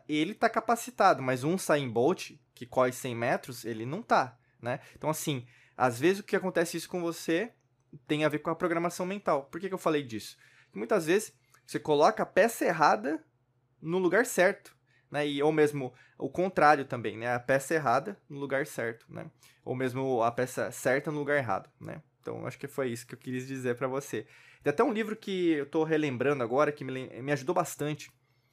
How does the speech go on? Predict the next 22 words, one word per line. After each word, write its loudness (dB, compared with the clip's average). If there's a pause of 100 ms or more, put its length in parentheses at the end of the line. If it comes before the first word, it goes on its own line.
(180)
Isso 0 (400)
lá 0
em -4
dois -6
mil -4
e -8 (220)
dez, 2
eu -4
acho, -6
se -16
não -8
me -8
falha -2
a -6
memória. -8 (340)
É, -2
que -4
é 4
o, 2
o -6
seg-, -6
é, -2